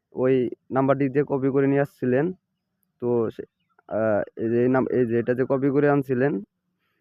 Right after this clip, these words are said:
তো এখানে আপনারা পেস্ট করে দিবেন। তো আমি এই যে কপি করে আনছিলাম, পেস্ট করে দিলাম।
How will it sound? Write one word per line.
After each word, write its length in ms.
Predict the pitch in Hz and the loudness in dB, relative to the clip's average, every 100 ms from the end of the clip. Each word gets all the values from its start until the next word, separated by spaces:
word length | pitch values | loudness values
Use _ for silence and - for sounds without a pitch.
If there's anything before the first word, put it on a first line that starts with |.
| _ _ | _ _
তো 240 | - 113 110 | -6 -2 0
এখানে 340 | 104 131 127 | -2 -2 -2
আপনারা 320 | 127 123 123 | 0 0 0
পেস্ট 260 | 123 123 - | -2 -6 -8
করে 180 | - 123 | -8 -4
দিবেন। 400 | 117 117 139 170 156 _ _ _ _ _ _ _ _ _ _ _ _ | -2 -2 -2 -6 -12 _ _ _ _ _ _ _ _ _ _ _ _
তো 260 | 110 107 - - | -4 -4 -4 -6
আমি 180 | 117 | -2
এই 100 | 120 | -2
যে 200 | 117 117 - _ _ | 0 -2 -4 _ _
কপি 220 | 123 123 | -6 -2
করে 120 | 127 131 | 0 0
আনছিলাম, 500 | 131 - 123 123 151 - _ _ _ _ _ _ _ _ _ | -2 -4 -4 -4 -4 -12 _ _ _ _ _ _ _ _ _
পেস্ট 240 | 117 120 | -8 -8
করে 220 | _ 123 123 | _ -6 -2
দিলাম। 500 | 123 117 131 180 | 0 2 0 -2